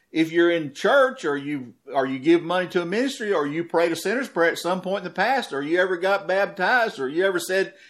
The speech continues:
you believed in Jesus, then it's pretty much that way. <laughs> Everybody's going to heaven and everybody stays there. So it, it's, it, you know, heaven's guaranteed. I mean, that's kind of the way it is. So in a way, that is the doctrine of the church.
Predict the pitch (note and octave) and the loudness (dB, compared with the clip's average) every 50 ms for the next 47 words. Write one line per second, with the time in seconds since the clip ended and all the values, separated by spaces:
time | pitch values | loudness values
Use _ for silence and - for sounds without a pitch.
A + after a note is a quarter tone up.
0 | _ _ - E3+ E3+ F3+ F#3 G#3 G#3 G3+ F#3+ F#3+ E3 G3 A#3+ D4 D4 C4+ B3 - | _ _ 0 0 2 4 4 4 4 4 0 -4 -2 -2 -2 -2 -2 -4 -8 -6
1 | - F#3 F3+ F3 E3+ E3+ - _ _ _ _ _ _ _ - F3 F#3+ - - - | -4 -2 -2 -2 -4 -6 -10 _ _ _ _ _ _ _ 2 2 2 2 0 0
2 | G3 A3+ C#4 C4+ A3 G3+ G3+ G3+ - G#3+ G#3+ G#3+ G3+ G3 A3 B3 C#4+ C4 A#3 G3 | 0 0 2 4 4 4 2 2 2 4 4 4 6 4 4 4 6 4 6 6
3 | D#3+ E3+ F#3+ - E3 D#3 - - D#3+ C#3 - - - _ _ - D3 F3+ G3+ F#3+ | 6 4 4 4 0 -4 -4 -4 -6 -6 -8 -12 -20 _ _ 2 4 4 6 6
4 | G#3 G#3+ A3+ G#3+ F#3 G3 A3+ A#3+ B3+ A#3+ A#3 G#3 G3+ G#3+ B3+ C#4+ C4 B3+ B3 B3 | 8 6 6 6 4 4 4 4 4 4 2 2 4 4 4 4 4 2 0 0
5 | A#3+ - _ _ _ _ _ _ - D#3 F3 G3 A3+ A#3 C4 C4+ C#4 B3+ C4+ - | -2 -10 _ _ _ _ _ _ 0 2 4 4 6 6 4 4 4 2 2 2
6 | D4 D4+ C#4 B3 F3 E3 D3+ C#3+ C3+ - E3+ E3 F#3 G3+ G3 - G3 F#3+ G3 - | 2 4 4 2 2 2 0 0 0 2 2 4 4 4 4 2 2 2 2 -2
7 | - - F#3 - F3 G3 G#3+ F#3 D3+ D#3+ F#3 A3+ B3+ B3+ A3 - G3 A3+ A#3+ B3+ | -6 -6 -6 -4 -4 -4 -2 -2 0 2 2 2 2 2 0 0 -2 -2 0 0
8 | B3+ A#3+ - A#3+ B3+ D4+ D4 B3+ G#3 F3+ F3 F3+ F3+ F3+ G3 A#3 A#3 - B3 B3 | 0 -2 0 -2 -2 -2 -2 -4 -4 -4 -4 -4 -2 -2 -2 -2 -2 -2 -2 0
9 | B3 A3+ G3+ G3+ G3+ A3 A#3 A3+ G#3+ B3 D4+ D#4 A#3+ - - G3 F#3 F3+ F3 F3 | 0 0 0 0 2 2 2 2 2 0 -2 -4 -4 -4 -2 0 0 0 0 -2
10 | E3+ F3 A3+ D4 C#4+ A3+ F#3+ G#3+ C4+ B3+ A#3 C4+ E4 C4+ - G3 D#3 C#3+ E3+ D#3+ | -2 0 0 0 0 2 2 2 2 2 0 -2 -4 -2 -2 -4 0 2 2 2
11 | D#3+ D#3+ - C#3+ C3+ C3+ A#2+ A2+ A#2 A2+ - - A#2+ G#2 - - - - - | 2 0 -2 -4 -4 -4 -4 -4 -6 -6 -4 -2 -2 -2 -2 -6 -10 -18 -20